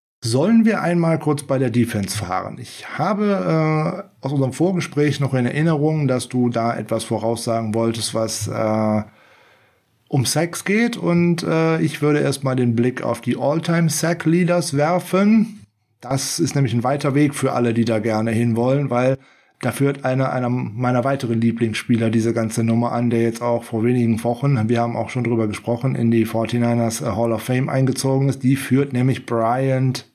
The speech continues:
Young an, der Defensive Tackle in vierzehn Spielzeiten für die Saison, äh, für die Forty-Niners. Neunundachtzig Komma fünf Sacks, danach der große Charles Haley und, äh, Ahmad Brooks auf drei.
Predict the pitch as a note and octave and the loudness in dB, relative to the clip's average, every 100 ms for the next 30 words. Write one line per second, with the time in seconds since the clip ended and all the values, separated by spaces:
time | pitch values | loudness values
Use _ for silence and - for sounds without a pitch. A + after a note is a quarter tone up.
0 | _ A#2 B2+ C#3+ D3+ A#2+ A2 G#2+ - - | _ -2 -2 -2 -2 -2 -2 -4 -16 -20
1 | - G#2 A2+ B2 B2+ A2+ A2 B2 A#2+ A#2 | -6 -2 0 2 0 -2 -2 -4 -2 -2
2 | A2 A#2+ A2+ A2+ - B2 A2+ A#2 A2 A2 | -2 -2 -2 -2 2 2 2 -2 -2 -2
3 | A#2+ A#2 A2+ A2+ B2+ C#3+ C#3+ A#2 C3 A#2+ | 0 2 2 2 0 -2 -2 -2 2 2
4 | B2 A#2+ B2+ C3 C#3+ C#3+ - _ _ _ | 0 0 0 2 0 -4 -16 _ _ _
5 | C3+ F3+ G3+ E3+ E3+ D#3 - D3+ C#3 D#3+ | 0 0 0 -4 -4 -6 -2 0 0 0
6 | F3+ F3 F3 F#3+ - - - - - - | -2 0 -2 -4 -8 -18 -20 -20 -20 -4
7 | C3 C#3 E3+ E3 C#3 C3+ D#3 D3 - D3+ | 0 2 0 -2 0 0 0 0 0 0
8 | D3 D3 D#3+ F3 G3 G3 D#3+ D#3 D#3 D3+ | 0 2 2 4 2 0 0 0 2 0
9 | D3+ D3+ C#3+ C#3+ C#3+ C#3 D3+ E3+ E3 C#3+ | 0 0 2 0 0 2 0 0 0 -2
10 | - B2+ C#3 F3 G#3 | -2 -2 2 2 0